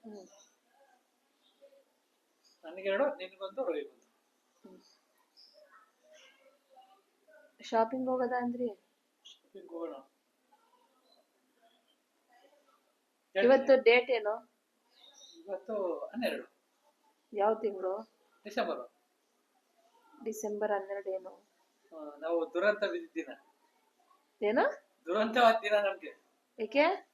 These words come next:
Speaker 2: ಎಂಗೇಜ್ಮೆಂಟ್ ಅವತ್ತು.
Speaker 1: ಹ್ಮ್?
Speaker 2: ಹಳ್ಳಕ್ ಬಿದ್ದಿದ್ದ ದಿನ. ಹಾ.
Speaker 1: At least ಅನ್-, ನಾನ್ ಹೇಳೋ ತನಕ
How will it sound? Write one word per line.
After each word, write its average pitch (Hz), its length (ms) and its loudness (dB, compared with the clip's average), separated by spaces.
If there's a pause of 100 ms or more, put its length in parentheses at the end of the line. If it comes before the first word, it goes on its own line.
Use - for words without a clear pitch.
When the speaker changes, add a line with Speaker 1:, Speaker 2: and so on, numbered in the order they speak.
(140)
Speaker 2:
ಎಂಗೇಜ್ಮೆಂಟ್ 214 460 -4
ಅವತ್ತು. 151 280 -2 (840)
Speaker 1:
ಹ್ಮ್? 320 160 -4
Speaker 2:
ಹಳ್ಳಕ್ 220 380 -8
ಬಿದ್ದಿದ್ದ 220 280 -14
ದಿನ. 208 120 -8 (1300)
ಹಾ. 285 120 -4 (840)
Speaker 1:
At 226 180 -2
least 403 400 6 (460)
ಅನ್-, 214 300 -2
ನಾನ್ 262 180 8
ಹೇಳೋ 233 320 10
ತನಕ 302 220 2